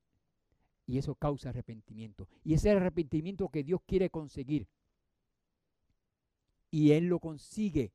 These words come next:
Y Él hizo un plan. Y por eso Cristo fue crucificado. Para mostrar el amor hacia ti. Para que tú mediante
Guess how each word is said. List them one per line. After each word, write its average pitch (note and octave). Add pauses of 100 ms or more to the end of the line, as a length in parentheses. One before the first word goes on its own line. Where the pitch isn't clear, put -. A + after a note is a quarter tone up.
(720)
Y C#3+
Él F3
hizo E3
un D3+
plan. D#3
Y -
por C3+
eso C#3+
Cristo C#3 (160)
fue C#3+
crucificado. A2+ (1300)
Para C3
mostrar B2 (520)
el B2+
amor A2+ (120)
hacia -
ti. - (1200)
Para E3
que D#3+
tú C4+
mediante F3+